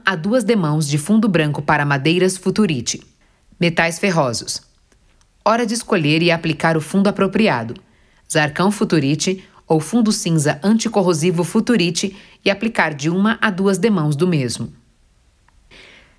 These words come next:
Dicas para facilitar ainda mais o dia a dia do pintor.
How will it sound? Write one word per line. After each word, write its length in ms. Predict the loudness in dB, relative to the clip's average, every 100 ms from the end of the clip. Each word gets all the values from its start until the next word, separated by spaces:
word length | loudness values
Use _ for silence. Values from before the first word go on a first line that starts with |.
| _ -6
Dicas 380 | 0 0 0 0
para 240 | 0 0
facilitar 600 | -2 -2 0 -2 0 0
ainda 300 | 2 2 2
mais 280 | 2 2 0
o 80 | -2
dia 200 | 0 0
a 20 |
dia 180 | 2 0
do 120 | 0
pintor. 440 | 2 0 2 -4